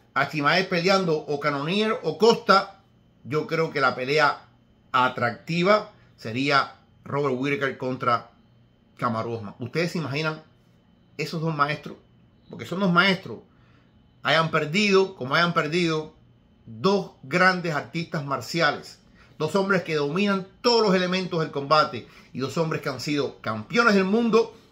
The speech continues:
y que son muy, pero muy respetados en, eh, esta división. Yo no veo, yo no veo a Khamzat Chimaev peleando contra un Charabulet,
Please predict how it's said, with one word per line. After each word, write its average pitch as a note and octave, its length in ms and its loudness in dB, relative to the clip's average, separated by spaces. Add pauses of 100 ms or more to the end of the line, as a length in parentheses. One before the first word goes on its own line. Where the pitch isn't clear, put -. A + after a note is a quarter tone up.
(180)
y A2 80 -14
que A#2 300 -10
son C#3+ 380 -6
muy, G#3 520 0 (460)
pero B2+ 220 -4
muy D#3+ 220 -2
respetados C3+ 640 -2 (480)
en, C3 360 -4 (260)
eh, G2+ 640 -8 (180)
esta C3 240 -6
división. G#2 420 -8
Yo G#3+ 160 6
no C4+ 160 0
veo, C#3 280 -2 (1080)
yo G#3 220 4
no B3 140 2
veo C3+ 280 -2 (540)
a A#2+ 140 -2
Khamzat C#3+ 300 -4
Chimaev D#3 360 0 (540)
peleando D#3+ 440 0
contra C#3+ 240 -4
un D3+ 100 -6
Charabulet, D3 640 0